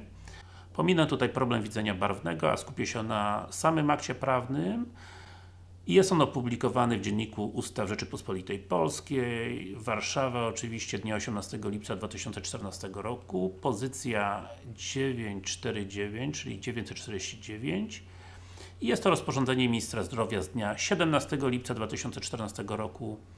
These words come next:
w sprawie badań lekarskich osób ubiegających się o uprawnienia do kierowania pojazdami i kierowców.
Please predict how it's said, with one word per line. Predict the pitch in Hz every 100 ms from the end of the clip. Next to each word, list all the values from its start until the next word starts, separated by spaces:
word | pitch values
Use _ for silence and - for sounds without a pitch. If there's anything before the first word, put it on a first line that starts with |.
| - - - - - -
w | -
sprawie | - - - 160 156 143
badań | 110 120 113
lekarskich | 95 87 104 104 - 104 -
osób | 104 - -
ubiegających | 104 101 101 98 - -
się | - -
o | 113
uprawnienia | 143 151 156 113 113 120 117
do | - -
kierowania | - 123 101 98 107
pojazdami | - 107 95 92 90 92 95 95 98 -
i | 147
kierowców. | - 135 92 90 - - 98 95 -